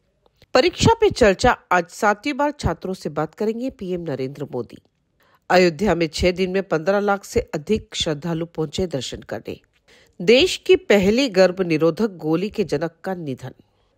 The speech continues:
सीजे मलिमठ आज से इंदौर खंडपीठ में करेंगे सुनवाई।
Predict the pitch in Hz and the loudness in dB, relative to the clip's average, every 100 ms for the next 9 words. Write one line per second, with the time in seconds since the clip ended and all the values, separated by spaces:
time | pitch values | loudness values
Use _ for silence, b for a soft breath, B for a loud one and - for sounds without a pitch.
0 | _ - - 208 180 233 202 185 202 220 | _ -6 0 2 6 4 4 0 2 2
1 | 240 - 202 180 180 - 214 - 170 196 | 0 2 2 0 -2 -4 -4 -4 0 4
2 | 240 - 208 175 - 202 196 262 233 175 | 4 0 -4 -4 -2 -4 -2 -2 0 0
3 | 170 208 - 190 151 131 113 | 0 -4 -4 -6 -6 -4 -6